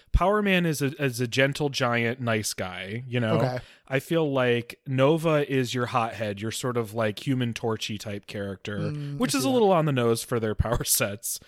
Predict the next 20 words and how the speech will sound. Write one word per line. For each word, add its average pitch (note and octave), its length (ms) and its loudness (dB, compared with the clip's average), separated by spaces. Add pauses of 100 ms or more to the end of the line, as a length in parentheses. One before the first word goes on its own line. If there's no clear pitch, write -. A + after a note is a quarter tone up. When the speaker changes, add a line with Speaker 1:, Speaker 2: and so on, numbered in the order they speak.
Speaker 2:
Yeah. C#3 540 0
Speaker 1:
Um, A2+ 220 -2
and C#3+ 120 4
then D3 120 2
Iron D3+ 340 2
Fist - 360 -2
is, B2+ 140 -2
like, A#2+ 280 0
the B2 100 2
most B2 600 0
hippie A#2+ 280 -4
version A2 560 -4
of G#2+ 600 -2 (360)
Speaker 2:
Iron B2 140 -12
Speaker 1:
that A#2 220 -2
Speaker 2:
Fist. - 100 -10
Speaker 1:
type A#2 260 0
of, G#2 360 -4
um, G2+ 280 -6
Speaker 2:
Yeah. B2+ 280 -6